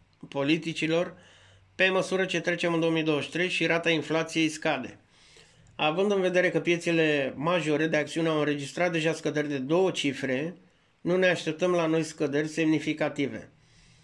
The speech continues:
Prețurile obligațiunilor sunt acum mai echilibrate, așa că ar trebui să poată oferi calități îmbunătățite de diversificarea portofoliului.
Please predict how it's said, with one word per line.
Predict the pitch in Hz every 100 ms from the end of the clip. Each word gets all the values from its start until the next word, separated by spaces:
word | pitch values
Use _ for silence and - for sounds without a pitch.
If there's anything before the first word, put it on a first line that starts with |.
| - _ -
Prețurile | 202 202 190 180 175 170
obligațiunilor | 160 180 165 156 151 175 185
sunt | 175 160
acum | 160 165
mai | 165 165 170
echilibrate, | 160 151 131 127 127 165 175
așa | 160 156 175
că | 170
ar | 156
trebui | 160 151 160
să | 160 156
poată | 160 160 160
oferi | 151 143 147 151
calități | 147 151 147 160 156
îmbunătățite | 165 156 151 147 131 151 170
de | 160 160
diversificarea | 156 160 165 160 143 135 156 165
portofoliului. | 165 151 156 151 170 143 127 117